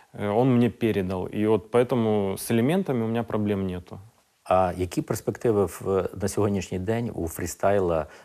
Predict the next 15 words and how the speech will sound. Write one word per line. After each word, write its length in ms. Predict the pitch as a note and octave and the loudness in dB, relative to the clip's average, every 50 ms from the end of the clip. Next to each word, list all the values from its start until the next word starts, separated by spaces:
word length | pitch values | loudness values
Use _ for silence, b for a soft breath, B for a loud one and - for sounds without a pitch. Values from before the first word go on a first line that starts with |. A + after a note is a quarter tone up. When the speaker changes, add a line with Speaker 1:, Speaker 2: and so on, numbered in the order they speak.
| B _ | B _
Speaker 2:
е, 300 | - - D#2+ E2 E2 E2 | -10 -6 -6 -4 -4 -2
на, 160 | E2 F2+ F#2 G2 | -2 0 0 -2
на, 600 | F#2+ F2 F#2 F#2 F#2+ F#2+ F#2+ F2+ F2 F2+ F2 - - - - - F#2 G2+ - _ _ _ - | -2 -2 -2 -2 0 0 0 0 0 0 -2 -4 -8 -12 -12 -12 -12 -14 -16 _ _ _ -4
як 260 | - G#2+ G#2 G2+ - | 0 0 0 0 -2
популяризація, 800 | - - - A#2+ A2 A2 G#2 G#2+ G2+ A2 G2+ E2+ - - F2 D#2 | -4 -2 0 2 4 4 4 4 4 4 4 4 2 -2 -8 -6
щоб 160 | - - E2+ | -6 -6 -8
популяризувати 600 | - G2+ - A2 G2+ G#2 G#2 A#2 A2+ G2 - F2+ | -8 -8 -6 -6 -4 -2 2 2 2 2 2 -2
цей 160 | E2+ - E2+ | -4 -4 -4
вид 140 | D#2+ E2 D#2 | -4 -6 -6
спорту? 480 | - - - E2 D#2 - - - C#2+ B B B B B B _ | -8 -8 -6 -6 -6 -6 -8 -12 -12 B B B B B B _
Чи 360 | - - - G#2+ G#2 G#2 G2+ | -14 -4 0 4 4 6 4
діти 360 | F2 F2 F2+ A#2 C3+ - - F#2+ | 4 2 0 0 0 2 0 0
бажають 460 | F2 F#2+ E2+ D#2+ F2 E2 D#2 D2 D2 | 2 0 2 2 2 2 2 2 0
займатися 560 | E2+ F2 F2 D#2+ D2+ D2+ - D2 - - E2+ | -2 -2 -2 -2 -2 -4 -4 -6 -8 -6 -8
фрістайлом? 680 | D2+ - E2 D#2 - - E2+ D2+ C#2 C2+ C2+ C2 B1+ | -8 -6 -8 -8 -8 -6 -6 -4 -4 -6 -8 -10 -12